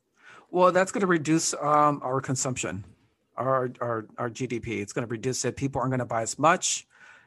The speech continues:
It's gonna take more dollars to buy, uh, the sm-, a smaller amount of, um, of, of goods and services. Um, so production is gonna go down. Okay,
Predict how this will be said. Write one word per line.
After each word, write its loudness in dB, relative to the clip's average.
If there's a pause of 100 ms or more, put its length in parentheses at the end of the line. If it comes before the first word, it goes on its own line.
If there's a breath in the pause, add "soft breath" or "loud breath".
It's -6
gonna 0
take -2
more 0
dollars 2
to -2
buy, 2 (220)
uh, 0
the -12
sm-, -8 (360)
a -12
smaller 0
amount 2
of, -2
um, 0 (320)
of, -4 (260)
of -8
goods -2
and -4
services. -2 (640 soft breath)
Um, 0 (1080)
so -2
production 4
is -4
gonna -4
go -2
down. -6 (1400)
Okay, -2